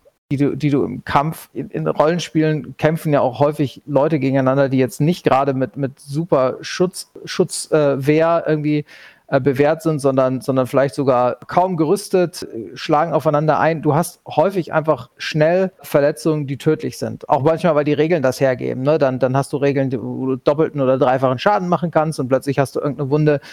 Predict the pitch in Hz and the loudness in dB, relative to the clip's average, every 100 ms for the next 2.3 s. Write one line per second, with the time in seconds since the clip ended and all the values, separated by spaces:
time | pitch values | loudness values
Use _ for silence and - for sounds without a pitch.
0 | - - - 139 - 143 135 - 131 120 | -20 -6 0 0 2 0 0 2 2 2
1 | 123 - - 123 175 160 - 170 - - | 0 0 -6 0 0 0 0 0 -2 -4
2 | 143 135 | 0 0